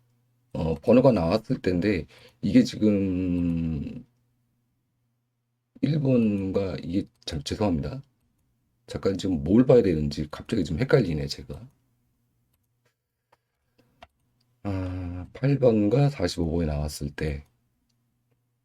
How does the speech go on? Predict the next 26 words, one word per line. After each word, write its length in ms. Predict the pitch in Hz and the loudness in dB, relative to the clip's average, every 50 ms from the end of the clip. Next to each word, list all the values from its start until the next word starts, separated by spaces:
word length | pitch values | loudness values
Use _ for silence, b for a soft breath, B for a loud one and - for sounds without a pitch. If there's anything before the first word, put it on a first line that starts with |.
| _ _ _ _ _ _ _ _ _ _ _ _ _ _ _ _ _ _ _ _ _ _ _ _ _ _ _ _ _ _ _ _ _ _ _ - - 123 123 123 127 - | _ _ _ _ _ _ _ _ _ _ _ _ _ _ _ _ _ _ _ _ _ _ _ _ _ _ _ _ _ _ _ _ _ _ _ 0 2 2 2 2 -2 -6
봐야 220 | - - 82 82 | -8 -6 -4 -2
될 160 | 80 76 71 | -2 -4 -6
것 80 | - - | -8 -10
같습니다. 500 | - 73 71 - - 76 76 76 - - - - | -12 -10 -10 -8 -10 -10 -10 -10 -14 -16 -18 -16
지금 260 | - - - - 71 | -14 -12 -10 -10 -10
갑자기 340 | - - 78 - - 90 78 | -10 -12 -8 -4 -4 -4 -4
방송하다가 540 | - 71 78 78 98 87 82 - 76 76 76 | -4 -6 -2 0 0 0 0 -2 -4 -8 -6
이거 120 | 82 95 87 | -6 -6 -6
지금 140 | - - | -8 -8
적어놓은 360 | - 98 90 113 127 135 123 107 | -6 2 4 6 6 6 6 6
게 80 | 113 95 | 4 2
이유가 340 | 87 90 98 110 110 117 107 | 2 2 2 4 4 4 4
있는데 500 | 87 82 85 85 82 80 78 - - - _ _ _ _ _ _ _ _ _ _ _ _ _ _ _ _ _ _ _ _ _ _ _ _ _ _ - _ _ _ _ - _ _ _ - - | 4 0 -2 -2 -2 -4 -4 -8 -10 -14 _ _ _ _ _ _ _ _ _ _ _ _ _ _ _ _ _ _ _ _ _ _ _ _ _ _ -20 _ _ _ _ -20 _ _ _ -20 -18
확인을 360 | - - 117 123 120 110 107 | -10 -2 0 2 2 2 2
해볼게요, 480 | 127 143 147 143 - - 90 80 78 73 | 0 0 -2 -4 -4 -2 -2 -2 0 -2
제가. 480 | - - 80 71 - 71 71 71 - - _ _ | -4 -6 -6 -6 -6 -8 -8 -12 -16 -18 _ _
아, 180 | - 87 87 85 | -4 -2 -2 0
이거 160 | 85 85 - | 0 0 0
맞네요. 360 | 87 82 78 82 104 117 104 | -2 0 0 2 2 2 2
잘못 320 | - - - - 104 127 139 | 0 -4 -4 -2 -2 0 0
적어놨네요. 500 | - 110 110 90 80 - - - - - - | 0 0 0 0 -2 -4 -8 -12 -14 -16 -4
번호를 400 | - - 107 131 147 143 131 110 | 2 4 6 6 6 6 4 2
좀 160 | - 87 85 | 0 -2 -4
제가 540 | 80 - 80 73 - 78 71 71 - 82 - - _ _ _ _ _ _ _ _ _ _ _ _ _ - | -2 -4 -6 -6 -4 -6 -6 -6 -8 -12 -18 -20 _ _ _ _ _ _ _ _ _ _ _ _ _ -4
안 80 | - - | 2 2
바꿨습니다. 640 | 135 139 - - - - - - 143 - - - - | 2 2 2 0 -2 -2 -6 -8 -10 -10 -10 -12 -20